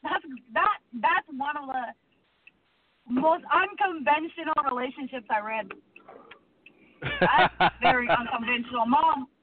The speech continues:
Speaker 1: I don't know. I mean, like, like you said, you know, if that's their agreement, that's their agreement. But that's, that's kinda, like, unconventional. I don't wanna use another word 'cause I don't wanna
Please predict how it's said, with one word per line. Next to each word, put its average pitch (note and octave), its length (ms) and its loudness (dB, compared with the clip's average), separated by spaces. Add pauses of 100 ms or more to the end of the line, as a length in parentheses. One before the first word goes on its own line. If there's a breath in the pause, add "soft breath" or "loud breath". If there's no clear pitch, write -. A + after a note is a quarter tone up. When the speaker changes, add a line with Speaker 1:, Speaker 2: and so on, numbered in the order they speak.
(380)
Speaker 1:
I - 200 -2
don't E4+ 120 -2
know. F4 120 2
I E4+ 80 2
mean, D#4+ 340 -8
like, D#4 180 -6 (200)
like D4+ 160 2
you D#4 140 -6 (100)
said, D4+ 400 0
you C4 160 -6
know, B3+ 80 -6 (160)
if C4 160 -6
that's - 240 -2
their F#4+ 240 -4
agreement, D4 320 -8
that's C4+ 160 -2
their D4+ 160 -2
agreement. D4 320 -10
But C#4 160 -2
that's, - 80 -20 (560)
that's F4+ 320 0 (160)
kinda, D5 320 0 (320)
like, B4+ 120 -12 (720)
unconventional. D#4 840 -2
I G3+ 300 0
don't D4+ 80 0
wanna D4+ 180 -6
use C4+ 220 -12
another A3 260 -10
word G#3 300 -10 (180)
'cause A#3+ 160 -12
I A3 60 2
don't A#3 160 -2
wanna B3 320 -2